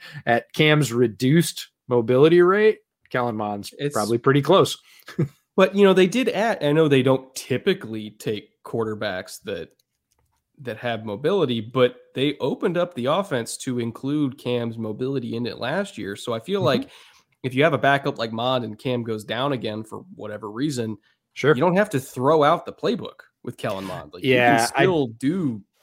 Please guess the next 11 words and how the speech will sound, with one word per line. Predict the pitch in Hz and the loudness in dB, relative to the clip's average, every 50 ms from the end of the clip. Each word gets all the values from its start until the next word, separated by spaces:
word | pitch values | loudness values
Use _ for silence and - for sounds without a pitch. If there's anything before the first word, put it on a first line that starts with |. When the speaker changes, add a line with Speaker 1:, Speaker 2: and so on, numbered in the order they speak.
| _ _ _ - | _ _ _ -12
Speaker 2:
that | - 101 - 127 | -12 -10 -6 -2
Speaker 1:
Yeah, | 123 120 113 110 104 101 104 | 0 2 2 2 2 0 -2
Speaker 2:
stuff. | 107 - - | -2 0 0
Speaker 1:
I | 143 147 | 0 2
think | - 196 185 - | 2 0 0 2
that's | - 170 147 131 - - | 2 2 2 2 0 -6
true. | - - - - 123 110 107 101 101 98 92 - - _ _ _ | -8 -8 -8 -8 -4 -4 -2 -2 -2 -4 -8 -12 -16 _ _ _
Uh, | - 123 113 110 107 107 107 - - | -6 -4 -2 -2 -2 -4 -6 -6 -8
and | 127 120 113 | -8 -4 0
that's | 131 131 131 - - | 2 2 2 2 -2
a, | 127 | -8